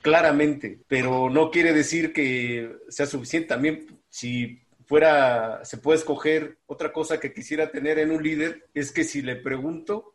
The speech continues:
me sepa de-, me sepa contestar o me diga a quién preguntarle. O sea, esa-, esas serían las cosas que para mí tendría un jefe ideal. Claridad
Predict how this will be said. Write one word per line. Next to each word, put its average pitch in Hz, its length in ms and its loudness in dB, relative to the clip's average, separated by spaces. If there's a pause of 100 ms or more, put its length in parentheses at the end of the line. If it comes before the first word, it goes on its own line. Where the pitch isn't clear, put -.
me 123 160 -8
sepa 165 300 -4
de-, 143 200 -2
me 135 120 -8
sepa 160 280 -4
contestar 147 720 -6
o 139 120 -8
me 139 120 -2
diga 165 240 -2
a 147 80 0
quién 160 220 -4
preguntarle. 127 760 -4
O - 40 -16
sea, 143 80 -2
esa-, 160 140 -4
esas 175 280 -4
serían 165 300 0
las 147 180 0
cosas 165 380 -6
que 123 360 -8
para 123 200 -6
mí 147 100 -2 (160)
tendría 135 480 2
un 135 500 0
jefe 131 220 -6 (220)
ideal. 107 420 -6 (500)
Claridad 123 640 2